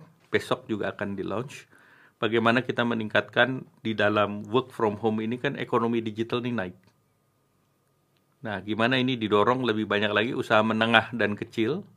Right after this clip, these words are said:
untuk memanfaatkan digital platform. Nah,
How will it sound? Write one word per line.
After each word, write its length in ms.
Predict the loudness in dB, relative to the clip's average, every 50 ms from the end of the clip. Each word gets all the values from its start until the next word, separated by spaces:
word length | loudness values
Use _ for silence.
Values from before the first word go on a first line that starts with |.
| _ _ _ _ _ _ _ _ _
untuk 300 | -6 -6 -4 -4 -6 -4
memanfaatkan 1040 | -2 -2 -2 0 0 -2 0 0 0 0 0 0 -2 -2 -2 -2 -2 -2 -6 -10 -14 -18 -20 _ _ _
digital 480 | -18 -12 -6 -6 -6 -4 -4 -6 -4 -2
platform. 480 | -4 -4 -4 -6 -10 -16 -16 -16 -16 _ _ _ _ _ _ _ _ _ _ _ _ _ _ _ _ _ _ _ _ _ _ -20 -20 -20 -20 -20 -20 -20 -20 _ -10
Nah, 260 | -8 -8 -8 -8 -10